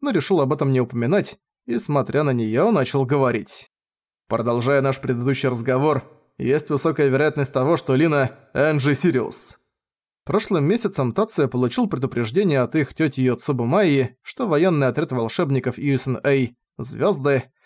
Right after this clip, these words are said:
начал расследование относительно волшебника, ответственного за магию стратегического класса «Взрыв материи». Тогда Майя ясно сказала, что Тацу и Миюки, скорее всего, включены в число возможных подозреваемых.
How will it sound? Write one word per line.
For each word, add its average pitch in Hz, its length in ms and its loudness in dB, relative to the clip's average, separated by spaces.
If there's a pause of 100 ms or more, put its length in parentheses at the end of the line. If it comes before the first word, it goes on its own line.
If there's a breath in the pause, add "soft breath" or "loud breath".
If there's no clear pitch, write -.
(140 soft breath)
начал 214 380 0
расследование 208 600 2
относительно 139 560 0
волшебника, 165 840 0 (100)
ответственного 156 640 -2
за 120 140 0
магию 143 320 2
стратегического 131 720 -6
класса 165 400 0
«Взрыв 131 300 -2
материи». 135 640 0 (560 soft breath)
Тогда 117 280 -2
Майя 151 260 2
ясно 170 360 0
сказала, 151 520 0
что 120 200 -6
Тацу 202 380 -2
и 135 100 4
Миюки, 139 360 0
скорее 160 400 0
всего, 160 280 0
включены 147 460 -2
в 214 60 -6
число 185 340 0
возможных 135 500 0
подозреваемых. 135 960 -2